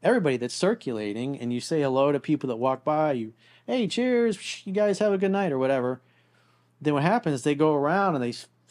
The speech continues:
you know, feel the guys that got the negative vibe, the, the dudes that are hunched over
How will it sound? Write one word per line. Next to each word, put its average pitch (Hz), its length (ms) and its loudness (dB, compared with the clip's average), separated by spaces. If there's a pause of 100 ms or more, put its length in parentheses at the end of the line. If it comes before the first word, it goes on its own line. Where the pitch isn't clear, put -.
(140)
you 131 140 -6
know, 110 120 -4
feel 143 260 2
the 131 60 2
guys 131 360 4
that 120 60 -4
got 123 160 0
the 117 80 -4
negative 123 380 -2
vibe, 123 400 2
the, 110 240 -4
the 120 140 -8
dudes 120 340 -4
that 110 100 -4
are 98 160 -8 (380)
hunched - 360 -6
over 120 140 0